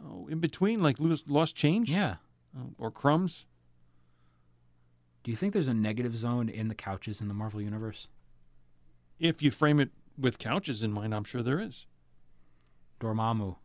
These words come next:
Speaker 2: I've come to get my <laughs> lost change."
Speaker 1: There,
Speaker 2: "Dormammu,
Speaker 1: well,
Speaker 2: I've
Speaker 1: no,
Speaker 2: come."
Speaker 1: this episode, yes, does have a "Dormammu, I've come to bargain" part in there as well.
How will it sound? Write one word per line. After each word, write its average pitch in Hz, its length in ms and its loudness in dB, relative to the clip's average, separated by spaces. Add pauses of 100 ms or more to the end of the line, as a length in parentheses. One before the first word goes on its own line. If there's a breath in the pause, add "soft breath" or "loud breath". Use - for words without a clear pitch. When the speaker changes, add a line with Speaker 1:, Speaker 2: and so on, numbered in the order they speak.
Speaker 2:
I've 104 160 -8
come 123 220 -2
to 113 80 -6
get 110 160 -6
my 110 120 -6
<laughs> - 20 -4
lost - 420 -6
change." - 400 -8 (320)
Speaker 1:
There, 117 120 0
Speaker 2:
"Dormammu, 143 460 6
Speaker 1:
well, 156 140 -2
Speaker 2:
I've 131 60 0
Speaker 1:
no, 160 180 8
Speaker 2:
come." 117 120 0
Speaker 1:
this 156 280 6
episode, 165 460 6
yes, 143 160 6
does 143 240 4
have 131 200 6
a 123 60 6
"Dormammu, 120 540 6
I've 110 100 0
come 120 160 2
to 110 140 -10
bargain" 107 480 4
part 113 240 -2
in 110 80 -2
there 110 160 -4
as 107 120 -10
well. 107 220 -2